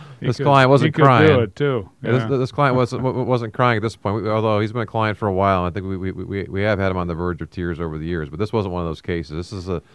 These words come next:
Speaker 2: a case where he was seeing red, and he was mad at the, the tone of the text that came from this customer of his. And
Speaker 1: Wait, the tone
Speaker 2: the
Speaker 1: of the
Speaker 2: tone.
Speaker 1: text.
Speaker 2: Much like you have email and text, I mean, there's a tonality to how somebody writes something,
Speaker 1: So,
Speaker 2: which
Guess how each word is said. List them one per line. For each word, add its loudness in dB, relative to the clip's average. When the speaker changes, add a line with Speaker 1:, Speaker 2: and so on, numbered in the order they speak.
Speaker 2:
a -2
case 0
where 0
he 2
was -2
seeing -2
red, 2
and -2
he 2
was 0
mad 2
at -2
the, 0
the -4
tone -2
of -2
the -4
text -2
that -6
came -4
from -10
this -8
customer -6
of -12
his. -8
And -8
Speaker 1:
Wait, -4
the -8
tone -6
Speaker 2:
the 0
Speaker 1:
of -8
the -8
Speaker 2:
tone. 2
Speaker 1:
text. -14
Speaker 2:
Much -4
like 0
you -2
have 2
email -2
and -4
text, -4
I -8
mean, -4
there's -2
a -2
tonality -2
to -12
how -2
somebody -6
writes -4
something, -14
Speaker 1:
So, -6
Speaker 2:
which -2